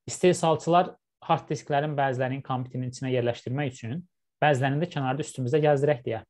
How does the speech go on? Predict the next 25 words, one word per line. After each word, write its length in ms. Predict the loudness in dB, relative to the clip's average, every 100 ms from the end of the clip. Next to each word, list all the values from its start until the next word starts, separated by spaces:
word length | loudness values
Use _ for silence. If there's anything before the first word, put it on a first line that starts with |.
| 0
Bunun 200 | 2 2
kimi 180 | -2 0
də 140 | 0
elə 80 | 0
bil 120 | -4
ki, 140 | -10 -18 _ _ _ _ _ _ _ _
istehsal 400 | -4 -2 0 -2 -2
edirlər. 340 | -4 -6 -8 -12 _ _ _ _ _
Bax, 140 | 0 2 6
bu 80 | 4 4
sol 320 | -2 4 4
tərəfdə 320 | 6 2 2
gördüyünüz, 720 | 2 2 2 0 0 0 -2 -6 _ _ _ _
ə, 240 | -8 -6 -4
kompüterlərin 640 | -2 -2 -2 -2 -2 -2
daxilində 460 | 0 0 0 -6 -8
istifadə 380 | -10 -4 -2 -2
eləmək 260 | -2 -6
üçün 160 | -8 -4
olan 300 | 0 2 0
versiyadır. 560 | -6 -8 -8 -4 -4 -6 _ _ _ _ _ _ -6
Bu 60 | 2
da 140 | 4 2 -4 _ _ _ _
kənarda 460 | -4 -2 0 0 -2
üstümüzdə 460 | -2 -4 -2 0